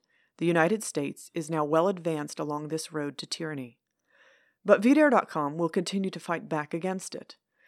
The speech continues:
because, contra what all the journalists and well-subsidized N G O heads tell you, we are the real resistance.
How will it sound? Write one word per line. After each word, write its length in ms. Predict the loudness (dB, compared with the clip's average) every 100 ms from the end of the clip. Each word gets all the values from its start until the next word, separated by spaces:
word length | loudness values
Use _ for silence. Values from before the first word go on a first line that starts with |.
| _ _ -8
because, 540 | 0 4 4 2 -6 _ _ -4
contra 560 | 2 2 2 -4 -6 -14 _ 0
what 160 | 2 6
all 240 | 6 6
the 100 | 4
journalists 480 | -2 -4 -4 -8 -8 -6
and 120 | 0
well-subsidized 800 | 2 2 0 -4 -4 -4 -4 -6
N 100 | -6
G 160 | -4
O 120 | -4 -4
heads 340 | -6 -10 -12
tell 240 | -10 -10
you, 240 | -10 -16 -20 _ _ _ _ _ _ -4
we 460 | 0 0 -2 -6 _ _ _
are 120 | 0 2
the 120 | 2
real 440 | 0 -2 -4 -10 _ _ _ _
resistance. 800 | -4 -4 -4 -8 -16 -18 -20 -20